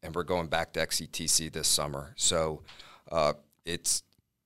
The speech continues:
it's, it's difficult, it's hard, but it's hard and difficult for a reason, because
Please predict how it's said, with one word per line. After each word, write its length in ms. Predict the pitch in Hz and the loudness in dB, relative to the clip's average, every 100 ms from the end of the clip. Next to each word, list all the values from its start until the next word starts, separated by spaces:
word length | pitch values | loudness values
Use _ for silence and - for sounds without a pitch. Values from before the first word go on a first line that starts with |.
| _ _ _ _ _ - | _ _ _ _ _ -6
it's, 320 | 92 - - - | -2 0 0 -2
it's 180 | 92 - | -2 -2
difficult, 720 | 95 92 - 101 98 - - - | -2 -2 -2 2 2 0 -6 -10
it's 180 | - | -6
hard, 600 | - - 82 87 101 98 - _ _ | -6 0 4 4 4 -2 -16 _ _
but 140 | 92 | -4
it's 140 | 78 - | 0 -2
hard 420 | - 92 92 92 | 0 2 4 2
and 120 | 76 | -2
difficult 520 | 85 82 82 95 85 | -6 -8 -6 0 0
for 200 | - 92 | 0 -4
a 140 | 73 65 | -4 -6
reason, 380 | 78 76 80 71 | -6 -4 -4 -8
because 560 | 78 - 80 73 67 | -10 -6 -4 -4 -4